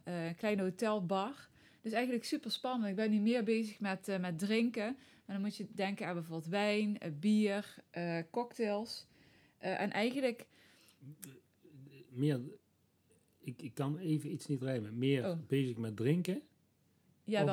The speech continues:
Speaker 1: dat ook.
Speaker 2: of met de dranken <laughs> verzorgen?
Speaker 1: Allebei,
Speaker 2: <laughs> Oké.
Speaker 1: allebei.
Speaker 2: Oh, lekker.
Speaker 1: Want ja, de dranken die je verzorgt, moet je ook even proeven.
Speaker 2: Oh, dat is een goede baan, ja.
Speaker 1: Het heeft ooit iemand mij geleerd. Ik weet
Speaker 2: Oké.
Speaker 1: niet meer precies hoe die heette, maar
Speaker 2: Nee.
Speaker 1: volgens mij was het iets met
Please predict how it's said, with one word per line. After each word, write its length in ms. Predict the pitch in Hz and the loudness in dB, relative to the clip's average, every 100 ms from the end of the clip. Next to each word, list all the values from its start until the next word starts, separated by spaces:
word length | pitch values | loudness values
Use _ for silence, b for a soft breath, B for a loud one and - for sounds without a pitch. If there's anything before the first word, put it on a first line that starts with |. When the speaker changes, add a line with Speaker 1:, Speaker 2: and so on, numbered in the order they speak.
| 190 | 2
Speaker 1:
dat 100 | 202 | 2
ook. 220 | 165 - | 0 2
Speaker 2:
of 100 | 160 | 4
met 160 | 165 160 | 6 6
de 80 | 139 | 6
dranken 380 | 143 180 160 139 | 8 8 8 10
<laughs> 60 | |
verzorgen? 920 | 165 - 180 180 - 202 - 190 - 208 | 10 12 12 12 10 6 8 8 8 6
Speaker 1:
Allebei, 480 | 269 196 233 196 | 8 6 6 6
Speaker 2:
<laughs> 60 | 170 | 6
Oké. 80 | - | 4
Speaker 1:
allebei. 640 | 247 208 214 208 170 160 185 | 4 2 4 4 2 0 2
Speaker 2:
Oh, 180 | 202 | 4
lekker. 280 | 131 170 185 | 6 4 2
Speaker 1:
Want 120 | 220 | 0
ja, 140 | 269 254 | 2 2
de 80 | 226 | 2
dranken 420 | 214 240 294 247 | 0 -2 -2 -2
die 100 | 226 | -4
je 80 | 208 | -4
verzorgt, 580 | 208 269 254 202 254 | -4 -2 -2 -2 -4
moet 160 | 262 240 | -6 -2
je 80 | 226 | -2
ook 120 | 214 | 2
even 300 | 196 185 240 | 2 0 -6
proeven. 300 | - 359 349 | -4 0 6
Speaker 2:
Oh, 180 | 302 175 | 6 8
dat 80 | 208 | 6
is 60 | 208 | 6
een 80 | |
goede 240 | 233 233 214 | 6 4 4
baan, 360 | 220 196 135 | 6 6 6
ja. 120 | 139 160 | 8 8
Speaker 1:
Het 140 | 175 | 8
heeft 280 | 330 294 277 | 8 8 8
ooit 240 | 359 370 | 4 0
iemand 260 | - 311 233 | -2 -4 -2
mij 200 | 226 226 | -2 -2
geleerd. 500 | 226 214 196 156 170 - | 0 0 0 0 -4 -8
Ik 100 | 220 | 0
weet 100 | 208 | 2
Speaker 2:
Oké. 80 | - | 6
Speaker 1:
niet 80 | 151 | 4
meer 80 | - | 4
precies 280 | - 269 - | -4 -8 -6
hoe 80 | |
die 140 | 208 196 | -4 -2
heette, 340 | 226 247 240 | -2 -4 -6
maar 100 | 190 | -2
Speaker 2:
Nee. 80 | 262 | 0
Speaker 1:
volgens 220 | 269 220 | 0 -4
mij 140 | 269 285 | -6 -6
was 160 | 311 - | -8 -10
het 80 | 240 | -10
iets 100 | - | -8
met 240 | 202 | -8